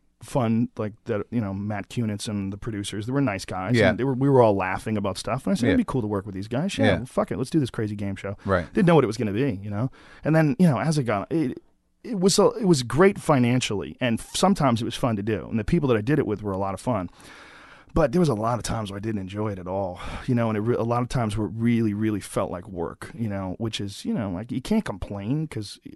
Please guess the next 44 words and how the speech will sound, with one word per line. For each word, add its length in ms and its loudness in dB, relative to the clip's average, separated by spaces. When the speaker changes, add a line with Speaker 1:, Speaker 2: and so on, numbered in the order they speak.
Speaker 1:
you 120 -6
know, 100 -4
there's 140 -8
people 240 2
that 80 -2
have 260 -6
real 320 0
jobs. 480 -8
That, 140 -2
that 120 -8
Speaker 2:
But 160 2
on 100 2
a 60 4
business 400 4
level, 240 4
I 80 0
mean, 300 6
you 80 2
know, 220 2
you 140 2
know, 60 2
Jeff 280 2
Zucker, 340 2
the 100 0
head 140 2
of 100 0
N 100 2
B 100 -2
C, 240 -2
loved 300 0
you. 140 -14
Speaker 1:
Mm-hmm. 300 2
Speaker 2:
And, 400 2
and 460 2
you 120 2
were 120 4
doing 380 6
something 500 0
for 200 -4
his 200 -2
vision 440 0
of 100 0
the 100 -2
network 540 -2